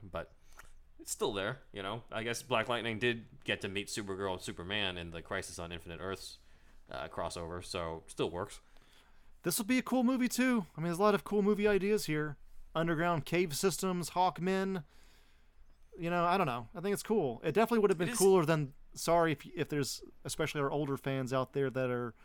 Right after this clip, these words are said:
Speaker 2: in love with the George Reeves Superman and the Mole Men
Speaker 1: <laughs>
Speaker 2: movie,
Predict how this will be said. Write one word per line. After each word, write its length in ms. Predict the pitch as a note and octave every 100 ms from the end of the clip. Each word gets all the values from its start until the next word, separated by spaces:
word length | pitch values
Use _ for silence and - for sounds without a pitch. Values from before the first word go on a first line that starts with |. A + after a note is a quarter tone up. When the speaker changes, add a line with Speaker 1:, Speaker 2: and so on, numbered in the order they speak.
| -
Speaker 2:
in 100 | C#3+
love 160 | C3 C3
with 100 | A#2+
the 40 | A#2
George 400 | A#2+ C3 A#2 A#2+
Reeves 340 | C3 B2+ A#2+
Superman 400 | - C3+ C3 C3
and 80 | B2
the 40 |
Mole 220 | A#2 C3+ C#3+
Men 380 | D3+ D3+ D#3 - - -
Speaker 1:
<laughs> 300 | - - G4
Speaker 2:
movie, 460 | D#3 F#3+ F#3+ G3